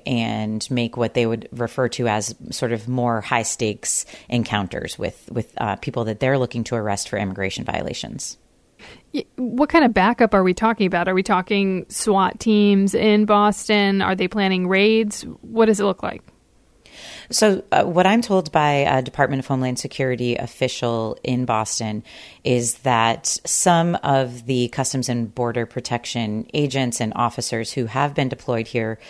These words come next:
Speaker 1: uh, to Boston, and it's unclear how many, uh, have been positioned here in Boston,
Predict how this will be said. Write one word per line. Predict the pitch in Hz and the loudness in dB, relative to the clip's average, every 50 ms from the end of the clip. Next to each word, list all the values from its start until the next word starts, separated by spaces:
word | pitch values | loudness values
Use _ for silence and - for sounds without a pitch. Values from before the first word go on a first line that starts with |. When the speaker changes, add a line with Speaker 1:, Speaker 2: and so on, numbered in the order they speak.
| - - - - - - | -20 -20 -20 -20 -16 -4
Speaker 1:
uh, | - 120 113 104 | -2 -2 -2 0
to | - - 120 | -2 -2 0
Boston, | 120 113 107 - - - 110 113 | 0 0 0 -2 -4 -4 -4 -2
and | 113 120 117 117 117 117 - - - _ _ - 127 - - | -2 -2 -2 -2 -4 -6 -10 -18 -20 _ _ -14 -14 -6 -4
it's | 147 - - | -4 0 2
unclear | 156 151 135 - - 165 151 139 | 2 0 0 0 0 0 2 2
how | - - 139 135 | 0 0 0 2
many, | 135 131 127 123 123 131 143 151 156 - - | 2 2 0 0 0 0 -2 -2 -4 -4 -2
uh, | 160 151 147 147 151 - | -2 0 0 0 0 0
have | - 165 165 156 151 147 - | 2 2 2 2 0 -2 -2
been | 170 160 160 160 160 160 160 156 | 0 0 0 0 -2 -2 -4 -6
positioned | - - 156 156 165 - 175 165 - | -6 -6 -2 -2 0 0 -2 -2 -2
here | 165 160 160 | -2 -2 -2
in | 156 | 0
Boston, | 151 151 156 151 - - 160 156 151 147 | 0 -2 -2 -2 -2 -2 -2 -2 -2 -4